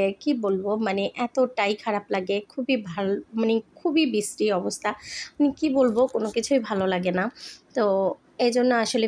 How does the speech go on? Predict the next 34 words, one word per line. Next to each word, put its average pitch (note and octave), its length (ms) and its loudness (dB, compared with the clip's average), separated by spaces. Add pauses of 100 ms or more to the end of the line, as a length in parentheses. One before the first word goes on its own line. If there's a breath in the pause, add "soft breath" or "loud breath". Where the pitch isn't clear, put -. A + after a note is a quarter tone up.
ভিডিও G3 220 0 (140)
শেয়ার A#3+ 280 2
করা F3 280 2
হয় F3 280 0
না। F#3 60 0 (460 loud breath)
তো, B3+ 100 6 (240)
আহ, B3+ 300 4
তার C4+ 180 2
মানে C4 220 4
এই A3+ 160 4
না A3 160 2
যে A3 100 -2
আপনাদেরকে G3+ 500 -2
আমি G#3+ 180 2
ভুলে G3+ 240 0
গেছি F#3+ 320 0
বা G3+ 160 0
আপনারাও F3+ 420 0
আমাকে G3 280 -2
ভুলে F#3 240 -2
গেছেন, F#3 360 -2
এরকম F#3+ 420 0
কোনো F#3+ 220 -2
কিছুই F#3 320 0
না। F#3 140 2
আপনারা F#3+ 340 -2
যে G3+ 120 0
আমাকে G#3+ 260 -2
মনে G3+ 280 -2
রেখেছেন, G#3+ 380 -4 (100)
ভালোবেসেছেন, G3 640 -2 (420 loud breath)
এটা C4+ 180 0
আমার G3+ 200 0
জন্য F3 220 -2